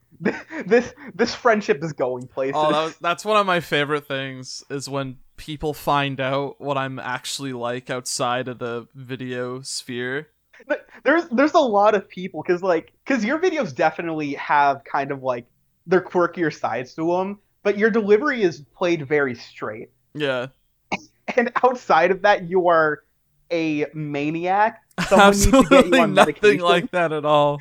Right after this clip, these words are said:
Speaker 1: <laughs> Yes. So I always find that really funny, 'cause, like, me and YouTube videos is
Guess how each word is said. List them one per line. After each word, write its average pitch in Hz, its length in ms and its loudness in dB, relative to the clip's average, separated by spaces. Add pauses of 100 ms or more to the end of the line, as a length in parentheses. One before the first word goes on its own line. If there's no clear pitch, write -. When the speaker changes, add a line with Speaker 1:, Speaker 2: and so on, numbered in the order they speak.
(100)
Speaker 1:
<laughs> - 100 -20
Yes. 247 380 0 (580)
So 392 120 4
I 262 100 4
always 330 200 4
find 277 220 2
that 208 100 4
really 214 220 2
funny, 190 300 0
'cause, 156 200 -10
like, 151 320 -2 (560)
me 180 360 -2
and 214 120 -2
YouTube 156 380 -4
videos 202 560 -2
is 151 180 -2